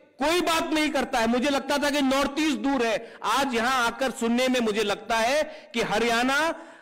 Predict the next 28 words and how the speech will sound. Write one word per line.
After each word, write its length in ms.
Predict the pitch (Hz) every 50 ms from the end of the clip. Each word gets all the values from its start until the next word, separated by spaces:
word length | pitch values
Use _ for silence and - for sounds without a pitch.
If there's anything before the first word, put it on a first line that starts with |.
| - _ _ -
उत्तर 360 | 208 202 208 - 311 285 269
प्रदेश 600 | 247 262 262 277 285 302 320 320 285 - - - - - -
का 100 | 226 214
गांव, 500 | 196 175 196 214 254 294 330 330 330 320
पंजाब 680 | 330 - - - - 214 220 220 196 226 247 277 294 285
का 260 | - - 269 262 254
गांव, 600 | 196 240 247 277 302 320 330 330 311 339 - - - - - - - _ _ _ _ _ -
राजस्थान 640 | - 165 214 269 277 339 320 - - 285 285 294 277
का 160 | 254 269 262
गांव 300 | 233 202 233 254 277 294
भी 320 | 285 240 294 339 359 370 339
दिल्ली 380 | 254 247 285 277 285 302 302
से 160 | 302 294 302 269
दूर 340 | 196 277 277 269 240 226
हो 120 | 240 226 240
चुका 200 | 240 226 226 220
है। 280 | 190 151 139 131 - - - - - - - - - - - - - - - - - - - - - - - - - - - - - - - - - - - - - - - - - - - - - - - - - - - - - - - - - - - - - - - - - - - - - - - - - - - - - - - - - - - - 120
मैं 320 | 143 202 247 269 302 285
यहां 300 | 262 240 226 240 262 254
से 180 | 254 277 269 254
वापस 380 | 240 233 233 233 262 247 220 233
नॉर्थ 220 | 226 220 214 208 214 220
ईस्ट 160 | 214 196 175
जाऊंगा 460 | 156 180 170 180 190 190 180 156 120 - - - - - _ _ _ _ _ _ _ _ _ _ _ _ _ _ _ -
और 160 | 170 196 208
मैं 160 | 214 233 233
ये 160 | 240 247 254
बोलूंगा 540 | 233 214 226 240 262 277 285 277 254 220 160